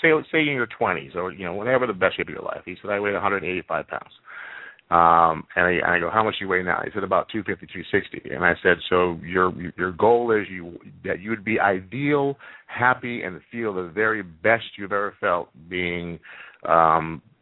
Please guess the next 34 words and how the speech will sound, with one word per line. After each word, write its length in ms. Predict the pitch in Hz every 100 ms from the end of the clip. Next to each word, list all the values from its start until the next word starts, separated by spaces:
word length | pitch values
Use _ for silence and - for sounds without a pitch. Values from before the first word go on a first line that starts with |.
| _ _ -
two 80 | - 101
thirty-five, 560 | 98 92 95 95 117 127 _ _ _ _ _ _ -
two 60 | 87
forty?" 380 | 98 110 135 147 _ _ _ _ _ _ _ _ -
Um, 600 | 82 82 80 73 73 - -
and, 460 | 87 87 85 85 -
and 300 | 80 78 82
he 160 | 82 78
said, 200 | 85 85 73 -
"Well, 280 | 78 78 95 - _ _ -
well, 220 | 113 131
you 80 | 143
know, 140 | 151
I, 100 | 160
well, 160 | 156 160
I'd 60 | 170
really 340 | 180 247 185
like 200 | 135 120
to 60 | 101
get 140 | 107
down 200 | 104 101
to 60 | 87 -
two 140 | 95 90
oh, 120 | -
two 160 | - 82
oh, 400 | 82 _ _ 120
you 140 | 113
know, 60 | 101 -
two 100 | 131
oh 40 | -
five, 180 | 101
two 80 | 98
oh 80 | 87 -
ten." 200 | 123